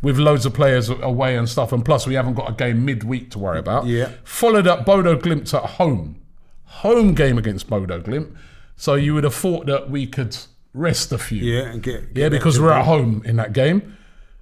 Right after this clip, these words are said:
Speaker 1: In preparation for the game on Sunday at four thirty as well, which again, that gives us maximum amount of time on that day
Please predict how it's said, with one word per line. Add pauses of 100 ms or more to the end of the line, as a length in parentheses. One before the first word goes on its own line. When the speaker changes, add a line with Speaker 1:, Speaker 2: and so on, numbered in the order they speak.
(540)
Speaker 1:
In
preparation
for
the
game
on
Sunday
at
four
thirty
as
well, (400)
which
again,
that
gives
us
maximum
amount
of
time
on
that
day